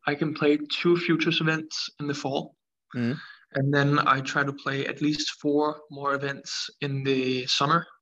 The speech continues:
Speaker 2: Yeah.
Speaker 1: Um, and then sometimes there's one more event in, during Christmas or during the, the winter.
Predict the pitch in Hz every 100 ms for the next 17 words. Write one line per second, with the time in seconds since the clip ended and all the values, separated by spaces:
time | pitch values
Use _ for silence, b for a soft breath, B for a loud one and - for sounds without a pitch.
0 | _ _ _ 92 104 147 B B _ _
1 | _ - 143 131 131 135 131 131 135 135
2 | 139 139 - _ - 156 147 151 147 -
3 | 139 135 - - - 139 143 143 139 131
4 | 131 131 - _ 131 135 - 135 131 131
5 | 135 131 135 - - 143 127 - - -
6 | _ _ _ _ 135 135 131 131 135 135
7 | 127 123 120